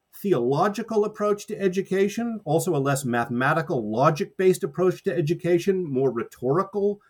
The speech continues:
kind of approach to education that is going to lead to particular types of benefits for those students, which is it will make a person good and recognize the good life.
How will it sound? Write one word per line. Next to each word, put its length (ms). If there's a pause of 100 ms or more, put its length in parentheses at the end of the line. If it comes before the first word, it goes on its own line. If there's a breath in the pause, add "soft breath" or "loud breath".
(140)
kind 160
of 60
approach 340
to 100
education 680 (160 loud breath)
that 120
is 140
going 380
to 140
lead 400
to 220
particular 920
types 540
of 260
benefits 720 (240 soft breath)
for 140
those 280
students, 440
which 160
is 240 (160 loud breath)
it 60
will 120
make 300
a 80
person 480
good 520 (220 soft breath)
and 220
recognize 640
the 80
good 280
life. 400